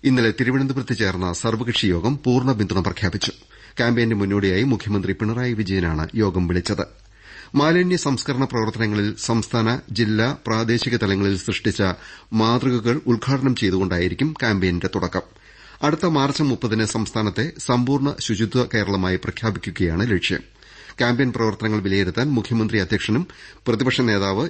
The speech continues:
ഏഴ് വകുപ്പ് മന്ത്രിമാർ, മുതിർന്ന ഉദ്യോഗസ്ഥർ തുടങ്ങിയവർ ഉപാധ്യക്ഷരുമായി ഉന്നതതല നിർവഹണ സമിതിയും രൂപീകരിക്കും. കർണാടകയിലെ ഷിരൂരിൽ മണ്ണിടിച്ചിലിൽ കാണാതായ അർജുനെ കണ്ടെത്താൻ പതിമൂന്നാം ദിവസമായ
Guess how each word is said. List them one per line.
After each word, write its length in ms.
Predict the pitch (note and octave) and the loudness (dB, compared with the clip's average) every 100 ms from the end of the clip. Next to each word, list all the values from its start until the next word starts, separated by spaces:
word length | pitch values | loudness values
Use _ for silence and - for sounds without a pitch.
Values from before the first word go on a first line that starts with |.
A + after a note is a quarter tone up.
| - | -2
ഏഴ് 380 | A#2 A#2+ B2 C3 G#2 | 0 0 0 -4 -4
വകുപ്പ് 300 | G#2+ G#2+ B2+ | -4 -2 -2
മന്ത്രിമാർ, 480 | G#2 F2+ F#2+ G#2 E3+ - - - | 0 0 0 0 -2 -8 -20 -4
മുതിർന്ന 360 | B2+ B2+ C3+ D3+ | 0 2 2 0
ഉദ്യോഗസ്ഥർ 560 | A#2+ A2 A2+ G#2+ B2+ G#2 | -2 0 0 0 -4 -4
തുടങ്ങിയവർ 460 | G#2 G2 G2 G2 - | -2 -2 0 -4 -4
ഉപാധ്യക്ഷരുമായി 1000 | A#2 A#2+ B2 - C3+ - A2 F2+ E2 B2 - - - - | -2 0 0 0 -2 0 0 0 0 -2 -4 -16 -18 -2
ഉന്നതതല 580 | A#2+ C3+ C3 C3 B2 A#2+ A2 | 2 2 2 0 -2 -4 0
നിർവഹണ 420 | A#2 A#2 B2 B2+ | 2 2 0 -2
സമിതിയും 400 | - F#2 F#2 F2+ | 0 2 2 2
രൂപീകരിക്കും. 540 | G#2+ G2 F#2+ F#2 B2 - _ _ _ _ _ _ _ _ - - _ _ - _ - - | 0 0 -2 -4 -4 -8 _ _ _ _ _ _ _ _ -20 -20 _ _ -20 _ -20 -6
കർണാടകയിലെ 580 | E3 D3+ F#3 F3+ E3+ D#3+ | 0 4 4 4 4 4
ഷിരൂരിൽ 580 | D3 B2+ B2 B2 B2 B2 - | 4 2 4 2 2 -2 -2
മണ്ണിടിച്ചിലിൽ 600 | A2 A#2 C3 C3 B2+ C3 | 0 2 2 0 2 0
കാണാതായ 640 | A#2+ G#2 G2+ F#2+ F#2 F#2 - | 2 0 2 0 0 -2 -2
അർജുനെ 340 | A2+ G#2+ A#2 A2+ | -2 0 0 0
കണ്ടെത്താൻ 520 | F#2+ F2 F2+ F2 E2 - | -2 -2 0 -2 -4 -2
പതിമൂന്നാം 460 | G#2+ A#2+ B2+ B2+ | 0 2 0 0
ദിവസമായ 540 | G2+ - G#2 F2+ F2+ | -2 -2 0 2 0